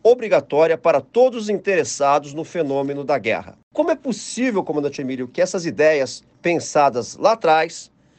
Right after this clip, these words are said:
na chamada era napoleônica, tenham validade até hoje nos conflitos atuais?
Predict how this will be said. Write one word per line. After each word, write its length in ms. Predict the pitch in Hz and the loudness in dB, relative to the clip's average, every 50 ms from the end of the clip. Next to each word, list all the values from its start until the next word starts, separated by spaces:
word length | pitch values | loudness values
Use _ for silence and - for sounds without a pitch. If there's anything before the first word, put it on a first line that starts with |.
| _ _ - | _ _ -2
na 100 | 151 156 | 0 0
chamada 460 | - - 147 139 143 139 123 131 - - | 2 2 2 4 4 2 2 0 -2 2
era 200 | 151 143 135 127 | 2 4 4 4
napoleônica, 1000 | 123 131 143 135 - - 196 226 233 202 170 175 208 208 190 143 - - 113 - _ _ _ _ _ _ _ - | 2 0 -2 -4 -4 0 4 4 4 4 4 0 0 0 0 -4 -6 -10 -14 -14 _ _ _ _ _ _ _ -4
tenham 240 | - 214 233 226 208 | 0 2 4 4 4
validade 720 | 185 214 208 175 160 123 139 165 175 180 175 - 170 - - _ | 4 4 2 2 0 2 4 4 4 4 2 0 -4 -16 -8 _
até 340 | - 175 170 - - 277 277 | 0 0 0 2 4 4 4
hoje 540 | 220 180 185 196 202 202 170 143 147 135 - _ _ _ _ | 4 4 4 2 2 2 0 -4 -8 -10 -12 _ _ _ _
nos 160 | - 170 165 | -8 -8 -6
conflitos 560 | - - 170 160 - - 160 160 151 147 139 156 | -2 -2 -2 -2 -2 -4 -6 -6 -4 -2 0 0
atuais? 680 | 139 135 - 120 - - - - - - - - | 0 0 0 -2 -2 -2 -2 -6 -14 -20 -20 -20